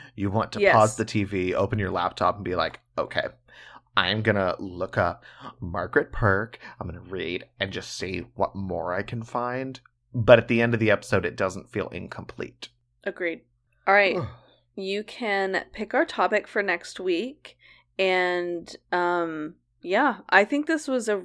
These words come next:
Speaker 2: really great episode. And again, like, such a phenomenal experience. One we're never gonna forget. Like, whoa.
Speaker 1: Um,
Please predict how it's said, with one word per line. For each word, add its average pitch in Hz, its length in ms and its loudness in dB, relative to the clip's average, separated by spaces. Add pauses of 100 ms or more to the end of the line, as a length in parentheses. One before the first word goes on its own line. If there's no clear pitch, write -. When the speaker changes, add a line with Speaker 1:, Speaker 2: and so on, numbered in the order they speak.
(100)
Speaker 2:
really 190 600 -2 (320)
great 180 220 4
episode. 175 720 2
And 170 120 0
again, 165 520 -2
like, - 340 -4
such - 480 -4
a 190 60 -8
phenomenal 151 580 -4
experience. 131 800 -6
One 208 180 -2
we're 196 120 -2
never 131 340 -2
gonna 87 180 -6
forget. - 460 -6 (120)
Like, 160 260 0
whoa. 165 500 -4 (420)
Speaker 1:
Um, 80 380 -2